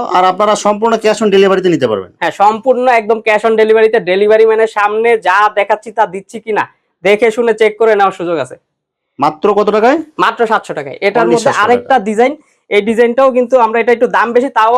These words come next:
Speaker 2: আপনার ভাই আসছে, ভাইয়ের গলাতে আমরা মাত্র ছয়শো নিরানব্বই টাকায়, মানে সাতশো টাকায় দিয়ে দিচ্ছি। Just দেখেন।
Speaker 1: অসাধারণ ডিজাইন
Speaker 2: এটার
Speaker 1: দেখেন।
Speaker 2: ডিজাইনটা একটু চেঞ্জ হবে, এটা দেখেন।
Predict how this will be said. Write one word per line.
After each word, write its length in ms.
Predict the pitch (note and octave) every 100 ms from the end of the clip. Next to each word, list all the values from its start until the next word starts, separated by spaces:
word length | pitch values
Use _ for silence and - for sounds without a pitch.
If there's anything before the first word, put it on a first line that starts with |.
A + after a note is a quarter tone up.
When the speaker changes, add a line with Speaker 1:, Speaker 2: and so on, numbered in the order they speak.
| G#3+
Speaker 2:
আপনার 240 | G#3 A3+ G#3
ভাই 140 | F3+ G3 G#3+
আসছে, 180 | G3+ - F#3+
ভাইয়ের 200 | F#3+ G#3 E3
গলাতে 280 | G3 G#3 C4 G#3
আমরা 140 | A3+ G3+
মাত্র 200 | G3 - B3+ C#4+ - -
ছয়শো 220 | F#3+ G3+
নিরানব্বই 360 | G3+ G#3+ G#3+ A3
টাকায়, 200 | A3+ C4+ E4+
মানে 120 | F#3 F#3+
সাতশো 200 | F3+ G#3 G#3+
টাকায় 160 | G#3+ E3
দিয়ে 100 | D#3+
দিচ্ছি। 180 | C#3 - B2
Just 140 | B2 C3+
দেখেন। 160 | - _ C#3+
Speaker 1:
অসাধারণ 520 | E3+ E3+ F3+ F3 F#3 F3 A2+
ডিজাইন 240 | B2+ C3 F#3
Speaker 2:
এটার 120 | A#3
Speaker 1:
দেখেন। 100 | A3+
Speaker 2:
ডিজাইনটা 260 | A#3 B3 - A#3+
একটু 180 | - A#3
চেঞ্জ 160 | A3+ A3+ A#3+
হবে, 140 | B3 C#4+
এটা 120 | G#3 G3 D#3
দেখেন। 200 | D3+